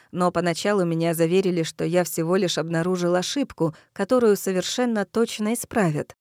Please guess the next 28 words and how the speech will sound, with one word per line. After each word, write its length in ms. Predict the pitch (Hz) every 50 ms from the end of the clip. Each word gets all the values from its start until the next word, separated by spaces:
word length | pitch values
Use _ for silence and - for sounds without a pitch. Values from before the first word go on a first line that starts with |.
| _ _ _ _ _ - -
Однажды 540 | - 175 190 208 233 247 226 220 202 202
ты 180 | 190 - 208 202
сказала, 560 | - - - 185 180 180 202 214 220 208 196
что 220 | 185 - - 190 175
во 120 | 180 175
время 300 | 175 185 196 196 190 185
сильного 520 | 170 - - 202 202 185 180 175 170 170
вдохновения 840 | 165 175 170 160 - 170 175 170 170 190 202 196 190 180 175 175 170
буквы 480 | 170 196 214 - - 180 185 175 160 - - _ -
сами 400 | - - - 240 254 240 208 180
вырисовываются 920 | 170 175 170 170 160 - 233 240 233 214 190 180 180 180 170 - - 175
у 40 | 170
тебя 340 | 165 - 175 180 185 208 220
в 60 | 196
воображении 800 | 190 180 170 170 170 170 170 175 175 196 220 226 220 208 196 190
всё 300 | 175 - - - 214 220
время, 440 | 220 247 277 240 180 160 151 147 156 - - _ _
когда 340 | - - 180 190 202 226 254
засыпаешь, 800 | 240 226 202 - - 165 156 - 170 180 190 180 165 - - -
просыпаешься, 880 | - 165 156 - - 156 160 170 175 196 202 185 - - - 170 156 156 _ _ -
гуляешь, 680 | - 175 185 190 196 190 208 233 226 196 180 165 - -
ждёшь 440 | 160 165 175 175 226 269 254 -
поезда 460 | _ - 240 233 220 202 180 175 175 165
в 60 | 160
метро, 420 | 170 170 160 - 196 220 240 233 - - - _ -
готовишь 640 | - 180 180 175 - 285 294 247 226 190 - - -
или 160 | 220 226 240
ешь. 500 | 262 262 233 214 180 160 143 156 - -